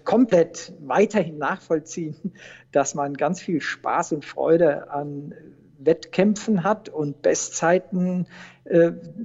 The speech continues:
laufen zu wollen. Ich kann auch weiterhin super nachvollziehen, dass man beim Laufen auch Abenteuer suchen will. Ich suche im Moment beim Laufen mich selbst und Ruhe und, äh, ja, kann sich auch wieder ändern.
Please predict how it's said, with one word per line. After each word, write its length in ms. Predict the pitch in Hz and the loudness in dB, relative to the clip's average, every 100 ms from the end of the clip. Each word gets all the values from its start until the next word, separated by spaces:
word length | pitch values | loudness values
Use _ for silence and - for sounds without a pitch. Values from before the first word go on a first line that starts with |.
| - - | -14 -12
laufen 480 | 175 143 180 175 185 | -2 2 4 4 0
zu 240 | - 170 | 0 0
wollen. 400 | 160 160 185 175 175 | 2 4 4 2 -4
Ich 380 | 170 - - | -8 -10 -14
kann 260 | - 151 156 | -6 -4 -4
auch 260 | - 135 - | 0 0 2
weiterhin 460 | 139 156 156 156 | 2 4 2 0
super 340 | 139 180 185 170 | 0 0 2 2
nachvollziehen, 680 | 156 151 170 147 - 165 143 | 0 0 0 -2 -2 -4 -2
dass 220 | 143 - | -4 -4
man 160 | 147 | -4
beim 100 | 139 | -4
Laufen 320 | 135 127 147 160 | 0 0 0 -4
auch 140 | - | -2
Abenteuer 480 | 143 151 175 165 156 | 0 0 0 2 2
suchen 260 | 160 165 | 0 -2
will. 140 | 151 147 | -2 -2
Ich 180 | 160 - | -6 -10
suche 220 | 175 170 | -2 0
im 100 | 165 | 0
Moment 380 | 147 147 156 - - - - - - | -2 -6 -8 -10 -20 -20 -20 -20 0
beim 220 | 139 135 | 2 4
Laufen 400 | 135 147 - 151 | 4 4 2 -4
mich 180 | 131 - | -4 2
selbst 640 | 147 214 - - - - - | 4 4 0 -10 -16 -20 -12
und 200 | 147 131 | -8 -6
Ruhe 540 | 123 165 190 202 190 - _ - | 0 4 6 4 -2 -10 _ -6
und, 580 | 143 139 139 - - - _ - | -4 -4 -6 -10 -12 -16 _ -2
äh, 280 | 139 135 131 - - - - | 0 0 -2 -10 -16 -14 -10
ja, 340 | 151 127 156 - _ _ _ _ - _ | -2 2 2 -2 _ _ _ _ -20 _
kann 180 | - - | -4 -2
sich 180 | 165 - | -2 -6
auch 160 | - - | -4 -2
wieder 220 | 117 110 | 0 -2
ändern. 420 | 123 135 104 113 | -2 -4 -4 -10